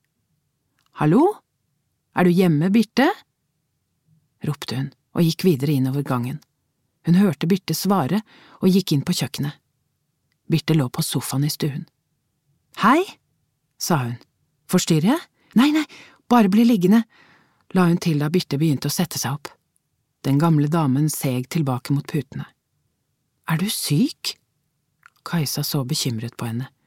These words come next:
Huden var blek og fuktig. «Jeg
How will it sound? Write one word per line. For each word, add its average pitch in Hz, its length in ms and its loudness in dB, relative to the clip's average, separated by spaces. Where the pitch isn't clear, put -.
Huden 143 280 0
var 165 120 0
blek 143 400 -4
og 170 80 -6
fuktig. - 360 -8
«Jeg 175 520 -4